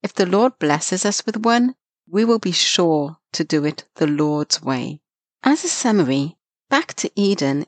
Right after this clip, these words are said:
is a film that not only shows us how to tend to a garden correctly, but also shows a man's gratitude to his creator. Paul gives example after example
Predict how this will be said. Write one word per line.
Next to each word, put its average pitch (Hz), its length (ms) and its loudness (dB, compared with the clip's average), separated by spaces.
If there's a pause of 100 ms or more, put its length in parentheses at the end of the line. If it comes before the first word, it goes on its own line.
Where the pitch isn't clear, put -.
(100)
is 190 140 -2
a 196 40 -2
film 147 600 0 (180)
that - 160 0
not 262 260 2
only 277 200 2
shows 170 520 2
us 139 160 -6
how 156 200 0
to - 180 -8
tend 180 540 2
to - 160 -2
a 147 40 2
garden 147 400 -2
correctly, 151 640 -4 (280)
but 240 160 0
also 339 200 0
shows 233 320 0
a 214 40 0
man's 170 380 2
gratitude 180 840 -4
to - 140 -6
his 143 240 -6
creator. 175 680 -4 (400)
Paul 311 240 4
gives 220 340 0
example 214 840 -2
after - 300 -8
example 160 720 -2